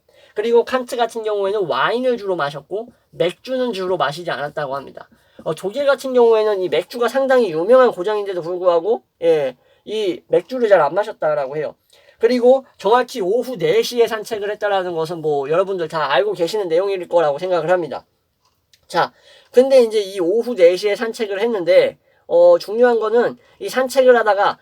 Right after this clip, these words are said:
한 번 늦어요. 산책 시간에. 항상 지키다가. 왜 늦냐? 바로 루소. 루소가 썼던 책인 에밀. 에밀이라는 책이 있는데 이 에밀이라는 책을 읽다가 시간을 못 맞춰서 나간 거예요. 예,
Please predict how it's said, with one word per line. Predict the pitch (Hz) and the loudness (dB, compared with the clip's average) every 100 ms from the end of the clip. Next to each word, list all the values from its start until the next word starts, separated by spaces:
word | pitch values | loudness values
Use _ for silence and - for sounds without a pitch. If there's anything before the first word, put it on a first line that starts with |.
| _ | _
한 | - 285 | -10 2
번 | 269 208 | 4 4
늦어요. | 170 196 233 147 123 | 0 4 4 4 0
산책 | _ 214 254 | _ -14 -12
시간에. | 247 185 156 123 - _ | -12 -8 -8 -8 -16 _
항상 | 277 269 262 | -4 0 0
지키다가. | - 170 214 160 135 - | -2 -8 -2 -2 -2 -6
왜 | 175 220 | 0 0
늦냐? | 175 185 160 123 _ _ | 2 0 0 -2 _ _
바로 | 165 220 262 - _ - | 2 4 4 2 _ -12
루소. | 202 240 - 196 131 _ _ _ | -8 -8 -2 -4 -4 _ _ _
루소가 | 160 208 226 254 254 240 233 | -14 -12 -12 -6 -4 0 0
썼던 | 226 240 233 226 226 | 0 -2 -4 -4 -4
책인 | - 220 208 240 277 - _ _ _ _ _ _ _ _ | -6 -10 -2 -2 -2 -12 _ _ _ _ _ _ _ _
에밀. | 185 226 226 127 - _ _ _ | 0 2 2 0 -8 _ _ _
에밀이라는 | - 180 247 277 254 233 214 196 | -4 -4 -2 -6 -2 -2 0 -4
책이 | 220 233 | -6 -4
있는데 | 175 139 180 175 - _ | -6 -6 -6 -6 -10 _
이 | 208 | -2
에밀이라는 | 147 175 269 285 269 262 240 | 0 0 -2 -2 0 2 0
책을 | - 262 214 | -2 -2 -2
읽다가 | 180 - 196 190 | -4 2 2 2
시간을 | - 277 285 180 | -2 0 0 0
못 | 156 | 0
맞춰서 | 233 254 240 | -2 -2 -4
나간 | 170 143 170 160 | -4 -2 -2 -2
거예요. | 131 101 - _ _ | -4 -6 -12 _ _
예, | 156 139 131 | -4 -4 -8